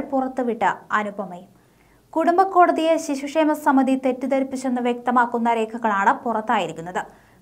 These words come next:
കുട്ടിയെ ആന്ധ്രാപ്രദേശ് ദമ്പതികൾക്ക് ദത്ത് നൽകൽ നടപടിക്കായി തിരുവനന്തപുരം കുടുംബക്കോടതിയിൽ സംസ്ഥാന ശിശുക്ഷേമ സമിതി സത്യവാങ്മൂലം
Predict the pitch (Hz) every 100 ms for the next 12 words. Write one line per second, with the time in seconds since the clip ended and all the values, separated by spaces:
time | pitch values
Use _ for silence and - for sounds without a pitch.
0 | - 220 247 247 247 226 240 262 269 269
1 | 262 262 262 226 233 226 240 240 233 233
2 | 302 247 247 240 269 254 247 240 233 226
3 | 226 226 233 226 196 - - _ _ -
4 | 311 330 359 349 339 330 320 320 - 277
5 | 285 320 320 311 285 285 277 269 262 262
6 | - 262 262 262 262 262 277 262 247 262
7 | 240 233 302 - - - - 285 262 302
8 | 320 311 302 277